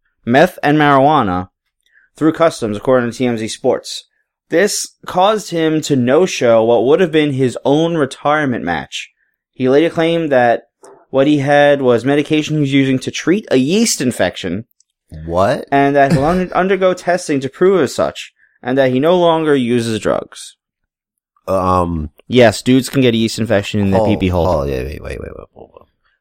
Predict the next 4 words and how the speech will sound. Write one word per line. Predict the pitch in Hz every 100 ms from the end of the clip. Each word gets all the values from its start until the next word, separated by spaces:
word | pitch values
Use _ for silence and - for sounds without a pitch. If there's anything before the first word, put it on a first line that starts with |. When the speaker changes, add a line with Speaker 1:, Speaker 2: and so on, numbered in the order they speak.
| _
Speaker 2:
How | - 139 202
does | 202 185
marijuana | 123 123 139 131 123 117 123 117 107 101 95 90 - _ _ _ _ _
treat | - - 107 120 -